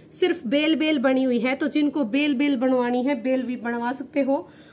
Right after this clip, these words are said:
और गले पर भी वही काम करवा लिया। कलर देखो भाई, कितने प्यारे हैं। बहुत प्यारे प्यारे कलर लगा रखे हैं। और ये देखो बाजू का काम, ये बाजू बनी हुई है, बाजू के ऊपर एक प्यारा सा बूटा है। तो कांता जी का सूट बहुत प्यारा बना है।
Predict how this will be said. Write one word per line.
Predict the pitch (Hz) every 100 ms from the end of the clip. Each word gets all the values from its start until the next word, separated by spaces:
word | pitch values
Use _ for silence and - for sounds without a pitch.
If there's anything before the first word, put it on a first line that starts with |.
| - -
और | 294 247
गले | 277 320 359
पर | 339
भी | 269 302
वही | 285 294
काम | 269 247
करवा | 240 226 233
लिया। | 233 277
कलर | 269 320 311
देखो | 233 240
भाई, | 240
कितने | 220 254 - 240
प्यारे | 233 233 208
हैं। | 208 185 - - - - 220
बहुत | 254 294 359
प्यारे | 339 294
प्यारे | 233 262
कलर | 262 262 240
लगा | 226 208 214
रखे | 220 285 254
हैं। | 262 - - - -
और | 285 277
ये | 277
देखो | 262 233 285
बाजू | 226 196 202
का | 202
काम, | 190 185 180 - - - - - - - - - - - -
ये | 311
बाजू | 262 247 202
बनी | 226 247
हुई | 262
है, | 240
बाजू | 247 247 262
के | 269
ऊपर | 254 294
एक | 254
प्यारा | 247 226
सा | 226 294 320 -
बूटा | 233 233 214
है। | 190 220
तो | 285
कांता | 294 285 277
जी | 277
का | 269
सूट | 269 262 262 185
बहुत | 233 226 285 -
प्यारा | 254 240
बना | 214 214 214
है। | 233